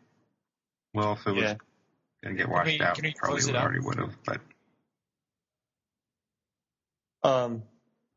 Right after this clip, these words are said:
Speaker 2: it's, it's sealed. Like, you had to open the lid to see what that is
Speaker 3: Ah.
Speaker 2: grain. Like, you had to break a seal. So it's dry. It's fine. If you leave it as it is,
Speaker 3: We're
Speaker 2: it
Speaker 3: gonna
Speaker 2: might get
Speaker 3: reseal
Speaker 2: wet.
Speaker 3: it.
Speaker 2: So you could,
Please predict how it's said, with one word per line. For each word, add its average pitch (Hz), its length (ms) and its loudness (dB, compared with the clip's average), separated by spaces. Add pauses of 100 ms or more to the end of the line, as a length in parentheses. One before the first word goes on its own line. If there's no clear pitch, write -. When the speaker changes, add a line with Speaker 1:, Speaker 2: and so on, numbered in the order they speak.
(260)
Speaker 2:
it's, - 320 4
it's 214 320 2
sealed. 160 680 2 (160)
Like, 139 240 4 (120)
you 131 680 2 (800)
had 123 360 2
to 110 520 2 (1160)
open 127 360 2
the 110 80 2
lid 110 400 0
to 110 280 2 (160)
see 127 220 2
what 117 100 0
that 110 140 4
is 110 140 0
Speaker 3:
Ah. - 40 -12
Speaker 2:
grain. 110 280 2
Like, 107 140 -2
you 117 60 4
had 113 60 4
to 110 60 -2
break 104 260 0
a 107 40 -4
seal. 101 340 0 (1800)
So - 220 4
it's - 260 -4
dry. 107 460 2
It's - 180 -6
fine. 101 360 0 (160)
If 135 140 2
you 165 140 4
leave 175 220 2
it 156 160 -2
as 127 220 2
it 127 80 -4
is, 123 160 0
Speaker 3:
We're 113 80 0
Speaker 2:
it - 40 0
Speaker 3:
gonna 131 100 0
Speaker 2:
might 107 60 -6
get 110 80 2
Speaker 3:
reseal 104 160 0
Speaker 2:
wet. 95 140 0
Speaker 3:
it. - 200 -14
Speaker 2:
So - 140 -6
you 101 180 -2
could, 101 180 -4